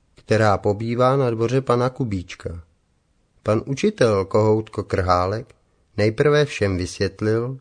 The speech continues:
jak a proč slepičky snáší vajíčka. Když opět nastala hodina o lesních zvířátkách, stejně jako včera, i dnes si k tabuli zavolal kačera. "Tak, Lůďo, poslouchej dobře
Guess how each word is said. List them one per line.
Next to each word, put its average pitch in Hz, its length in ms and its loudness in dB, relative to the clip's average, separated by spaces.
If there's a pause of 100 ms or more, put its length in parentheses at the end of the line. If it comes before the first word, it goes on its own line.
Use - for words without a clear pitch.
(300)
jak 151 260 -2
a 123 120 2
proč 127 280 -2
slepičky 117 520 -4
snáší 107 420 0
vajíčka. 101 580 -4 (1000)
Když - 260 -8
opět 170 340 0
nastala 170 420 2
hodina 147 560 0
o 117 60 0
lesních 107 420 -2
zvířátkách, 90 880 -2 (560)
stejně 139 420 0
jako 160 260 0
včera, 90 500 -4 (400)
i 104 100 -2
dnes 95 520 -2 (360)
si - 200 -4
k - 60 -10
tabuli 147 420 2
zavolal 123 440 0
kačera. - 540 -4 (880)
"Tak, 131 240 -2
Lůďo, 127 300 2
poslouchej 131 600 2
dobře 117 480 0